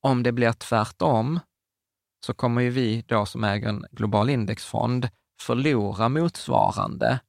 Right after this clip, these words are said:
om svenska kronan stärks med, eh, tjugo procent och till exempel den, eh,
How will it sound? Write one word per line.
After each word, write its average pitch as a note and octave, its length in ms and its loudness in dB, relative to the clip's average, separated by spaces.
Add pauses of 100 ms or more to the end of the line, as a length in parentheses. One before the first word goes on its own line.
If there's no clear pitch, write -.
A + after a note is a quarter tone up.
om B2 140 -2
svenska B2 420 -4
kronan B2+ 440 -2
stärks - 760 -2 (340)
med, A2 420 4
eh, G2+ 460 0
tjugo A#2 460 -4
procent - 640 -4 (460)
och A2 260 0
till C3 80 -2
exempel G#2+ 560 0
den, G#2+ 320 0
eh, G#2 480 -2